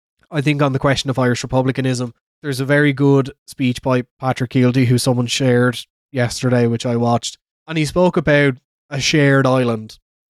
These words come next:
Regardless of whether there is a united Ireland, there will still be about a million people living on it who think they're British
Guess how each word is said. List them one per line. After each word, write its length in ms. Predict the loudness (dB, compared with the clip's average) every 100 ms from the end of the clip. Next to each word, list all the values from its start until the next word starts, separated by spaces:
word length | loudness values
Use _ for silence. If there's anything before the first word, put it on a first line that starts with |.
| _
Regardless 560 | -8 -2 2 2 2 2
of 140 | 0
whether 500 | 2 4 4 2 0 -8 _ _ _ -4
there 120 | 0
is 140 | 2
a 40 | 2
united 440 | 2 4 4 4
Ireland, 580 | 4 4 2 0 -6 -14 _ _ _
there 160 | -2
will 100 | 0
still 360 | -2 0 2 2
be 320 | 2 2 2
about 260 | 2 2 2
a 40 |
million 380 | 2 2 2 2
people 540 | 2 0 2 -2 -4 -8
living 300 | -4 -2 0
on 160 | 2 2
it 160 | 0 -4 _ _ -4
who 180 | -2 -2
think 300 | -2 -6 -2
they're 160 | -2
British 500 | 0 0 2 -2 -6